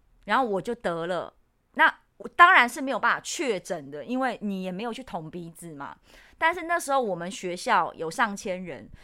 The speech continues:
就每个礼拜都会消失一些人，他就会整个人消失，消失一个礼拜以后，他就会回来，你就问他说：“你为什么消失？”同学世界各地来的都有，他就会说：“我得了一种很奇怪的病，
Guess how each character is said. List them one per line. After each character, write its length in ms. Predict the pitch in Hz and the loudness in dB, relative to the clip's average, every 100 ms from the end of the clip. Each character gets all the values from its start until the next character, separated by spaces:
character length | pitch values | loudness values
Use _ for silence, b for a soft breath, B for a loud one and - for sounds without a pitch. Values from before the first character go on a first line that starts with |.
| b - | b -4
就 100 | - 494 - _ b b b b - - - | 4 4 4 _ b b b b -18 -16 -4
每 220 | 240 220 | 0 2
个 140 | 233 | 0
礼 140 | 214 190 | -2 -2
拜 280 | - 277 190 | 4 4 2
都 120 | 240 | -6
会 140 | 254 | -6
消 240 | 247 202 214 | -2 -2 -2
失 200 | - 175 | -6 -10
一 60 | |
些 260 | - 175 160 | -10 -8 -8
人， 200 | 151 - _ _ _ | -8 -14 _ _ _
他 140 | - 311 | -6 -4
就 100 | 349 | -2
会 80 | |
整 220 | 285 - 165 | -4 -4 -4
个 160 | 170 | -4
人 160 | 165 165 | -4 -6
消 240 | 185 175 | -4 -4
失， 340 | 180 - 151 - _ _ - | -4 -10 -16 -18 _ _ -8
消 260 | - 262 | 2 2
失 240 | 269 254 262 | 2 -4 -8
一 100 | 190 | -6
个 120 | 208 | -6
礼 100 | 147 | -4
拜 180 | 170 151 | -4 -4
以 20 | |
后， 120 | 175 147 | -8 -14
他 180 | - - | -14 -6
就 120 | 226 | -2
会 40 | 240 | -2
回 280 | 190 151 160 | -2 -8 -6
来， 180 | 160 | -8
你 100 | 147 | -8
就 120 | 165 269 | -10 -8
问 120 | 269 | -4
他 140 | 254 | -4
说 140 | 247 240 | -4 -6
：“你 80 | 156 | -8
为 120 | 202 | -10
什 120 | 175 | -12
么 80 | 127 | -12
消 240 | 170 151 | -8 -8
失？” 280 | 156 151 151 b b b | -10 -16 -18 b b b
同 220 | 247 277 | -4 -4
学 180 | 302 247 | -2 -4
世 200 | 247 285 | -4 -8
界 200 | 269 240 | -4 -2
各 180 | 233 226 | -2 -4
地 160 | 214 | -4
来 200 | 165 156 | -4 -4
的 80 | 156 | -6
都 180 | 170 165 | -8 -10
有， 100 | 147 b b - | -10 b b -8
他 120 | 339 | -6
就 120 | 339 | -4
会 40 | |
说 140 | 320 294 | -6 -4
：“我 100 | 196 | -4
得 180 | 180 185 | -4 -4
了 40 | |
一 80 | 233 | -4
种 140 | 196 | -6
很 180 | 147 160 | -12 -14
奇 260 | 139 - 170 | -10 -10 -4
怪 200 | 226 175 | -4 -4
的 80 | 160 | -8
病， 260 | - 190 | -10 -12